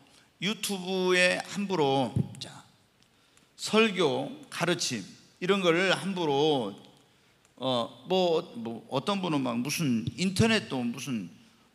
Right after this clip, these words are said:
뭐 두 가족 교회인가 세 가족 교회인가 한 가족 교회인가 뭐 그런 것도 만들어가지고 막 해요. 근데 제가 영상 이렇게 이제 이 사람도 도대체 뭐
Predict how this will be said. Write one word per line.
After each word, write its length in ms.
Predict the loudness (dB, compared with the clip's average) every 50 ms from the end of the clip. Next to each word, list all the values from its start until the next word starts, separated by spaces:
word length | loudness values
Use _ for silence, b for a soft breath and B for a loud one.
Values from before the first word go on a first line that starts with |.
| _ _
뭐 180 | -6 -6 -6 -6 -4
두 140 | -4 2 4
가족 320 | 4 4 4 2 -2 0
교회인가 280 | 0 -2 0 0 0 -2
세 180 | 0 0 0
가족 280 | 0 0 0 -2 -4 -4
교회인가 240 | -4 -4 -2 -2 -4
한 140 | -4 0
가족 260 | -2 -2 -2 -2 -8 -8
교회인가 260 | -6 -6 -6 -6 -6
뭐 160 | -6 -6 -6
그런 220 | -4 -4 -4 -2
것도 180 | -4 -4 -6 -6
만들어가지고 540 | -6 -4 -4 -2 0 2 2 2 2 2 2
막 240 | 0 0 0 -2 -4
해요. 480 | -2 -2 -2 -2 -2 -4 -4 -4 -6 -10 -16 -20 _ _ b b b b b b b b -6
근데 140 | -6 -2 0
제가 320 | 0 2 4 4 2 2 -2 -14 -16 -12 -6 -4
영상 340 | -4 -2 -2 -2 -2 -2
이렇게 260 | -2 -4 -4 -4 -6 -4
이제 380 | -4 0 4 6 6 6 4 0 -4 -10 -16 -20 -20 -18 -12 -8 -4
이 120 | -2 -2 0
사람도 380 | 2 2 2 2 0 -4 -6
도대체 300 | -2 -2 -2 -2 -2 -4
뭐 320 | -4 -2 0 0 0 0